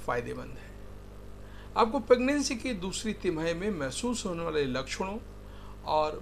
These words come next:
बदलावों के बारे में हम आपको बता रहे हैं, साथ ही दूसरी तिमाही में शिशु का कितना विकास हो जाता है इस बारे में भी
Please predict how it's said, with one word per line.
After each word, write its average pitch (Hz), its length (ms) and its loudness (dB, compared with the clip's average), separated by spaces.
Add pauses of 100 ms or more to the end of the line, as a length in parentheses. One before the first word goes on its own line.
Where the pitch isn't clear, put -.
(140)
बदलावों 226 440 6
के 175 200 0
बारे 123 300 -2
में 147 200 -4 (300)
हम 185 260 -2
आपको - 300 -6
बता - 300 -6
रहे - 120 -10
हैं, - 840 -12
साथ 262 340 6
ही 247 80 4
दूसरी 180 320 -2
तिमाही 151 360 0
में 190 180 -4 (120)
शिशु 180 400 -4
का 180 180 0
कितना 160 360 -4
विकास 147 460 -2
हो 160 120 0
जाता 139 320 0
है 131 200 -8 (440)
इस 220 220 0
बारे 165 260 6
में 156 180 -4
भी 233 160 -4